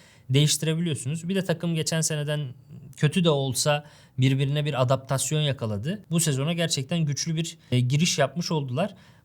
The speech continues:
Bu arada sonradan oyuna giren, sezonun ilk haftalarında yoktu. Sonradan oyuna giren, e, Antalya maçında ve çok da şık bir gol atan Sagal'ın da bu maçta belki sol kenarda başlama ihtimali olduğunu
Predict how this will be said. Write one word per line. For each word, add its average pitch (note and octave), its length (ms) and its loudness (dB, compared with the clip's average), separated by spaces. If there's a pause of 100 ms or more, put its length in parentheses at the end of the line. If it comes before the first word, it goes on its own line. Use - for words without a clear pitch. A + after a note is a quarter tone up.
Bu D#3 140 6
arada F3+ 260 4
sonradan F3 540 0
oyuna D#3 240 0
giren, C#3+ 400 0
sezonun C3+ 380 -2
ilk C#3+ 180 -6
haftalarında C3 520 -4
yoktu. C#3+ 500 -2 (280)
Sonradan D#3 500 4
oyuna D3+ 240 -2
giren, E3 380 -2 (120)
e, B2+ 200 0
Antalya C3+ 400 0
maçında C#3+ 260 -2
ve D#3 60 -2
çok - 220 -8
da D3+ 60 -2
şık - 240 -2
bir - 100 -4
gol D3+ 160 0
atan D3+ 320 -2 (160)
Sagal'ın C3+ 540 4
da E3 200 -4 (260)
bu D3 120 0
maçta D3 300 2
belki C#3 240 -2
sol D3 260 -2
kenarda C3 460 0
başlama C3+ 380 0
ihtimali B2 440 -2
olduğunu C3 540 -2